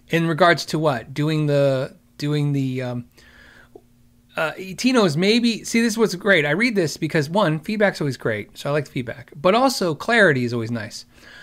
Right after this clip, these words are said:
Let me, let me explain it this way. One of the issues I have is a lot of the people that I want to talk to and interview do not want to do it live.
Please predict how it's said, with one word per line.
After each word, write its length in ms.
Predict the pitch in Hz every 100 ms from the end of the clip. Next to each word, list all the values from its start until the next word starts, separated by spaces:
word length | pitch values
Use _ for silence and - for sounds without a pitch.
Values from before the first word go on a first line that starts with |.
| - -
Let 160 | 196 240
me, 240 | 254 233
let 200 | - 220
me 40 | 240
explain 240 | 233 208
it 40 |
this 200 | 175 160
way. 180 | 135 123 165
One 360 | 165 175 226
of 100 | 320
the 180 | 320 247
issues 360 | 202 - 180 147
I 100 | 147
have 680 | - 147 110 113 - - - _ _ _ _ _ _
is 480 | - 156 147 139 - -
a 120 | - 165
lot 320 | 170 175 240
of 60 |
the 60 | 262
people 380 | - 208 196 147
that 200 | 143 -
I 240 | 170 180
want 280 | 196 180 180
to 80 | 143
talk 300 | - 151 139
to 180 | - 147
and 100 | 135
interview 540 | 147 147 135 113 104 107 _ _ _
do 120 | 139
not 340 | 151 190 214 - _
want 340 | 160 156 - -
to 100 | 147
do 260 | 127 131
it 140 | 127 - -
live. 520 | 127 101 - - -